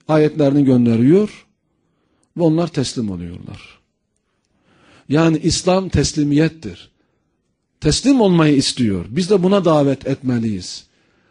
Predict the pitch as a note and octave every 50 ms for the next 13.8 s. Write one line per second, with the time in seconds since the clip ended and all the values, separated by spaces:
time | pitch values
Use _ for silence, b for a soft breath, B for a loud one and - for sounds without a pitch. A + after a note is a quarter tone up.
0 | _ - E3+ F3 D#3+ - - D#3+ - F#3+ F3 - - F3+ E3+ E3 E3 E3 E3 D#3
1 | - D#3+ D#3 E3 F#3 F3 C#3+ E3+ D#3+ C#3+ E3 D#3 D3+ C#3+ D#3 D3 F3 F3 C#3+ D3
2 | E3 F#3 F#3+ D#3 E3 C#3+ B2+ D#3+ D#3+ G3 F3 D3+ E3+ D#3+ F3 G#3+ A3+ G#3 G3 F#3+
3 | F#3 E3+ D3+ A#2+ - - b b b b b b b b b b b b - F#3
4 | G3 F#3+ F#3 - F#3+ G3+ A3+ B3 - - G3+ F#3+ F#3 F#3+ F3+ F3+ F3 F3 E3+ E3
5 | D#3+ D#3+ E3 D#3+ D3+ - E3 E3 D#3 D3 D3 D3+ G3+ C#4 C#4+ A#3 F#3+ D#3+ F3+ G3
6 | E3+ D#3 D3+ A#2+ - D#3 C3 C3+ B2 A#2 A#2 A#2 A2+ G2+ - - - - - B2+
7 | D#3 D#3+ D#3 C#3 - - C3 B2 C3+ D3 C#3+ A2+ G#2+ G#2 G2+ G2 F2 - - -
8 | - _ _ _ _ _ _ _ _ _ _ _ _ _ _ _ _ _ _ _
9 | _ _ _ _ _ _ _ _ _ _ _ _ _ _ _ _ _ _ _ _
10 | _ b b b b b b b E3+ F3 G3 G3 - G3+ G#3+ A3+ - G3 F3 D#3+
11 | F3 F3+ F3 D#3+ E3+ D#3+ D3+ A2+ F#2+ D2+ - - - _ b b b b b b
12 | b b b b - D#3+ F3 F#3+ G3 G3 G3 G3 G3 G#3 G#3 F3 F#3+ G3+ F#3 F#3
13 | E3 - F3+ F3 F3+ - - - - D#3+ E3 E3+ F3 F3 E3+ D#3+